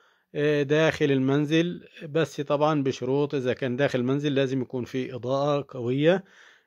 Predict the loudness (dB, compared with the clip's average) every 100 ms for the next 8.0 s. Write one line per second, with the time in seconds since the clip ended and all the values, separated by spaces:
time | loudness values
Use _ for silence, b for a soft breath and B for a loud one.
0 | _ 2 2 2 2 0 2 0 0 2
1 | 4 4 0 -2 -4 0 2 4 2 0
2 | -2 0 0 0 -2 -6 -8 -6 -4 -6
3 | -4 0 4 4 2 0 -2 -2 -4 -4
4 | -4 -6 -10 -14 b b b b _ -10
5 | -4 -2 -2 -4 -2 4 4 4 0 -6
6 | -8 2 2 2 -6 -4 -2 2 4 4
7 | 4 0 -2 -6 -4 -4 0 2 4 2